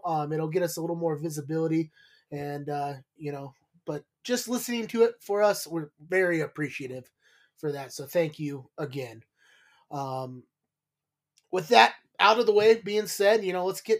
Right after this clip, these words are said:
let's get to a bow. And, uh, you know,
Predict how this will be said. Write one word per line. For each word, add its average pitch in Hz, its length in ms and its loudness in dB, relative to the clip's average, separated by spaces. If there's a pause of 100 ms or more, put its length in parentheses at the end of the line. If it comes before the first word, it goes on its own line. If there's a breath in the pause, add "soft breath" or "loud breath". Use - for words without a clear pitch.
(140)
let's 180 160 -10
get 214 220 -2
to 190 160 4
a 170 60 2
bow. 160 320 2
And, 147 160 0
uh, 143 240 0 (720 soft breath)
you 156 100 -2
know, 160 260 0